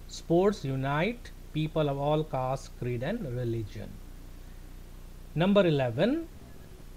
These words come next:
games and sports develop individuals by increasing physical activity level,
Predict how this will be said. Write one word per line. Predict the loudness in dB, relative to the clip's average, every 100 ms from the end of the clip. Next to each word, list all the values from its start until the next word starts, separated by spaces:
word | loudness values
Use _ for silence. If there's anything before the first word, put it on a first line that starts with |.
| 0
games | 4 6 6
and | 4 2
sports | 4 4 6 6
develop | 4 6 4 4 2
individuals | 4 4 4 4 4 2 0
by | 0 0 2 2 2 0 -10 -10 0
increasing | 0 4 4 4 2 0
physical | -4 -4 0 2
activity | 2 2 0 2 0 2
level, | 2 2 0